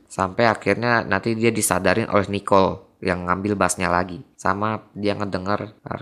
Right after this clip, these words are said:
kaset dari Fuka. Dari situ dia akan kembali ke jalan musik, dia bakal ngerekrut temen-temennya lagi, mulai konser sana sini. Ya, nanti dia bakal dapet sebuah sponsor. Dimana sponsornya itu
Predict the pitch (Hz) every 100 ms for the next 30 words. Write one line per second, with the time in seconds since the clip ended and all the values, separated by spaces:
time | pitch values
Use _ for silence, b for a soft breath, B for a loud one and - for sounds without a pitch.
0 | - - 95 95 113 - 101 92 101 98
1 | - 90 - - 95 101 101 110 127 123
2 | 123 123 117 104 101 113 110 101 92 98
3 | 101 120 127 127 117 101 98 104 101 98
4 | 113 113 104 101 104 107 107 117 127 127
5 | 127 123 - 95 95 95 92 98 98 95
6 | 98 95 95 113 107 113 113 113 - -
7 | 90 87 90 - - 98 117 117 123 120
8 | 107 104 101 - 117 - 107 101 - 92
9 | 95 - 92 - - 113 117 139 143 127
10 | 127 123 117 117 110 113 107 - 147 117
11 | 107